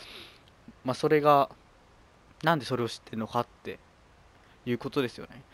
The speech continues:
もしこれが、この原稿が、この人が前回書いたベストセラーのやつだったら、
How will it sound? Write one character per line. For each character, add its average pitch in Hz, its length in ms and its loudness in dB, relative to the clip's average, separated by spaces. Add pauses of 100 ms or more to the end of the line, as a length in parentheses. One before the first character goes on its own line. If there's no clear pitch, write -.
(160)
も 175 140 2
し - 120 -6
こ - 120 2
れ 160 100 6
が、 151 320 6 (100)
こ - 120 -10
の 131 80 -4
原 139 160 0
稿 156 220 -2
が、 143 260 2 (840)
こ - 120 -6
の 160 80 -4
人 147 80 -2
が 120 80 0
前 160 160 2
回 139 180 2
書 143 80 2
い 143 60 -2
た 120 80 0
ベ 127 80 -2
ス - 60 -6
ト 151 100 -8
セ - 80 -8
ラ 156 100 4
ー 135 40 2
の 123 80 -2
や 123 40 -4
つ - 100 -12
だ 143 60 0
っ 135 100 -6
た - 80 -6
ら、 147 200 2